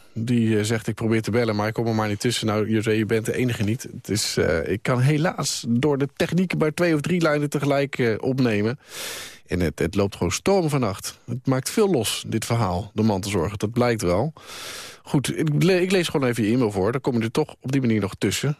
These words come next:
"Wij hebben vier kinderen, veertien maanden, met vier kinderen veertien maanden voor moeder gezorgd", vertel je. "Dat was te doen, maar dat kostte veel kruim, met name voor mij.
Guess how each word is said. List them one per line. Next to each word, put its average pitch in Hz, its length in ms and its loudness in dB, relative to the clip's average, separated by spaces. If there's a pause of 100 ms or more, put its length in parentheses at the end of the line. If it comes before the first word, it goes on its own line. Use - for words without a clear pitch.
"Wij 135 300 2
hebben 160 240 2
vier 233 280 2
kinderen, 127 360 2
veertien 180 320 0
maanden, 147 480 0
met 147 200 0
vier 226 180 2
kinderen 147 300 0
veertien 208 360 0
maanden 147 280 0
voor 117 140 0
moeder 110 240 2
gezorgd", - 600 -6
vertel 78 400 -2
je. - 160 -2
"Dat 123 140 0
was 151 180 0
te 107 120 0
doen, 185 240 4
maar 147 180 2
dat 127 180 -2
kostte 165 400 -2
veel 131 580 0 (300)
kruim, 101 460 2
met 113 200 -2
name 98 260 0
voor 92 120 -2
mij. 85 320 -2